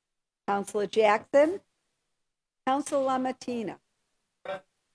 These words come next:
Councilor Linehan. Councilor McCarthy. Councilor O'Malley. Councilor Presley. Councilor Wu.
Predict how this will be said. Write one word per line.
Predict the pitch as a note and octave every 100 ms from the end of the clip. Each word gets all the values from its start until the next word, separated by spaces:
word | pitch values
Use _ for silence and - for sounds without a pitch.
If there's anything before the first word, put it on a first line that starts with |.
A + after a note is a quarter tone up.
| _ _ _ _ _ _
Councilor | G#3+ A#3 A#3 C4 B3+
Linehan. | C4+ C#4+ A#3+ F#3+ - - _ _ _ _ _ _ _ _ _ -
Councilor | F#3+ F3+ G3
McCarthy. | F#3+ G3 A3+ A#3 B3+ - C#4 D#4+ - _ _ _ _ _ _ _ _ _ _ _ _ -
Councilor | A3 A#3 - A#3
O'Malley. | A3+ A3+ A#3 A#3 G#3 F#3+ D#3 _ _ _ _ _ _ _ _ _ _ -
Councilor | B3 C4+ C4 B3+
Presley. | - B3+ C4+ - F3+ D3+ D3+ _ _ _ _ _ _ _ - - _ _ _ -
Councilor | A3 A3 A#3+ A#3
Wu. | A3+ G#3+ E3+ -